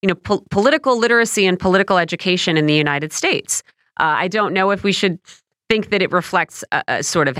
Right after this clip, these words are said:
apathy. Uh, maybe if you put fascism in the mix, if you would find where some of these people are going.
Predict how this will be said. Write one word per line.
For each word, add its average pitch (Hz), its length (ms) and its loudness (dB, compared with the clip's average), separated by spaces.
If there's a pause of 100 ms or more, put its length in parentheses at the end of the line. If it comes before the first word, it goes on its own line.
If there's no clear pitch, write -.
apathy. 285 760 -6 (420)
Uh, 156 300 0
maybe 180 400 0
if 165 160 -4
you 170 80 2
put - 240 0
fascism 233 580 -2
in 226 80 0
the 220 80 2
mix, 220 320 -2
if - 140 0
you 196 100 4
would 175 120 2
find 185 380 -2
where 185 200 0
some 202 220 2
of 180 40 2
these 180 160 2
people 185 320 0
are 151 80 2
going. 240 540 2